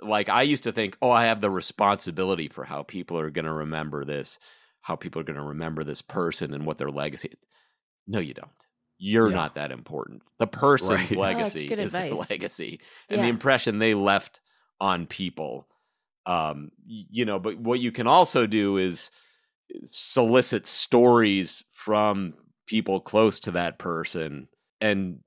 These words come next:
Speaker 1: a great thing to do and a great way to get content, which is all we're trying to do,
Speaker 3: <laughs>
Speaker 1: but to tell the other person's story.
Speaker 3: Yeah.
Speaker 1: Say, "I heard a
Speaker 2: Yeah.
Speaker 1: great sto-, I was ta-, you know, as we remember this person,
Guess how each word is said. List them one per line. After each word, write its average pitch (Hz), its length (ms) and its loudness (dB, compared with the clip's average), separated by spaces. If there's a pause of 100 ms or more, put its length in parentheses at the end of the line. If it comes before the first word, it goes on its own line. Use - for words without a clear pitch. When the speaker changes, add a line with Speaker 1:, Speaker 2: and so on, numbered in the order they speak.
Speaker 1:
a 110 120 2
great 123 360 4
thing 110 200 2
to 104 100 2
do 107 420 4
and 101 180 2
a 90 80 -4
great 101 260 0
way 98 180 2
to 85 180 -4
get 76 440 -4
content, 98 640 -4
which 90 220 -6
is 80 120 -8
all 82 220 -4
we're 87 140 0
trying 85 380 -4
to 87 80 -2
do, 69 300 -6 (220)
Speaker 3:
<laughs> - 260 -20
Speaker 1:
but 180 280 -6
to 160 220 -2 (380)
tell 92 200 -2
the 92 140 0
other 87 160 2
person's 82 460 0
story. 80 440 -6 (560)
Speaker 3:
Yeah. 151 220 -6
Speaker 1:
Say, 151 180 -2
"I 107 140 4
heard 127 180 2
a 110 60 4
Speaker 2:
Yeah. 95 40 -14
Speaker 1:
great 98 220 0
sto-, - 160 -6
I 107 100 2
was 104 140 0
ta-, 104 240 0
you 101 140 -2
know, 92 160 0
as 92 140 -2
we 104 120 2
remember 104 560 2
this 98 140 -2
person, 98 340 -4